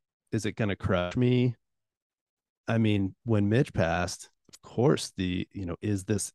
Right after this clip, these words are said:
the, is this the end?" was fully there. So I dealt with it hard with that. Um, and that, again, affirmed, <laughs> it was a big affirmation of, uh, you know, "Who am I? How am I gonna react to all this?" And,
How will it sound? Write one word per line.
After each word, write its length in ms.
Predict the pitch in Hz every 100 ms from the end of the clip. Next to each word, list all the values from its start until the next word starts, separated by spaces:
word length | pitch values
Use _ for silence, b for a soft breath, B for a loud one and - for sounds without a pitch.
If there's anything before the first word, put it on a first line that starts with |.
| _
the, 160 | 104 95 _ -
is 120 | 107
this 140 | 101
the 200 | - 95 104
end?" 540 | 127 85 95 110 - _ _ -
was 180 | 98 - _
fully 560 | _ - - 78 52 50
there. 460 | 50 - - - -
So 320 | - 98 98
I 80 | 110
dealt 300 | 113 110 101
with 140 | -
it 140 | - -
hard 460 | 101 117 104 - 107
with 140 | 107
that. 380 | 113 110 95 - _ _ _ _ _ _ -
Um, 300 | 104 95 92 -
and 160 | 101 92
that, 220 | 92 92
again, 420 | 113 90 87 98 - -
affirmed, 680 | 101 - 92 87 92 101 -
<laughs> 80 | 87
it 220 | 117 107
was 140 | 110 104
a 80 | 98
big 220 | 107 90
affirmation 680 | 92 95 113 101 107 113 98
of, 240 | 95 95 -
uh, 260 | 95 90 98 _ _ _ _ _ _ -
you 80 | 104
know, 120 | 107
"Who 200 | 107 107
am 140 | 98
I? 200 | 98 104 107
How 180 | 95
am 100 | 98
I 80 | 95
gonna 320 | 95 98 98 104 _ _ _
react 460 | 110 98 92 95 -
to 140 | 107 95
all 140 | 95
this?" 300 | 95 101 -
And, 220 | 90 104